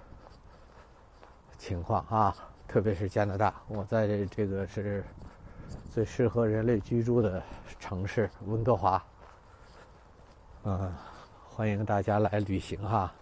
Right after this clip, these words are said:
现在还欢迎，因为我们总理小土豆同志还在欢迎。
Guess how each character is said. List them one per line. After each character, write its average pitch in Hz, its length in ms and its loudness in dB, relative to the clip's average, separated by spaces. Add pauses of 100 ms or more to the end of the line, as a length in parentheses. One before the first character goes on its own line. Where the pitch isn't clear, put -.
(320)
现 131 180 6
在 120 120 8
还 101 120 2
欢 92 200 -2
迎， 90 100 -4 (600)
因 98 100 4
为 139 100 12
我 120 160 8
们 120 100 4
总 120 240 4
理 139 140 6 (600)
小 135 200 8
土 123 140 4
豆 131 240 10
同 113 240 -2
志 110 160 2 (880)
还 117 160 6
在 120 140 12
欢 113 240 8
迎。 92 100 2